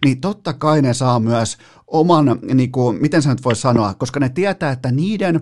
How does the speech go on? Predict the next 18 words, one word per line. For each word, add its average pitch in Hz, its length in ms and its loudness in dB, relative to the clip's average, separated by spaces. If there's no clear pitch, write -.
paras 151 420 0
suoritus, 123 440 -2
mikä 117 220 -2
niinku 110 260 -4
sitten 117 240 -4
tietenkin 110 320 -4
sun 120 140 0
tapauksessa 117 380 -2
tarkoittaa 101 440 -8
tehopisteitä, 180 760 0
se 156 100 -4
tarkoittaa 131 520 0
sitä, 131 280 0
että 110 180 -4
Colorado 107 480 2
Avalanche 101 500 -2
myös 92 260 -4
voittaa. 101 640 -2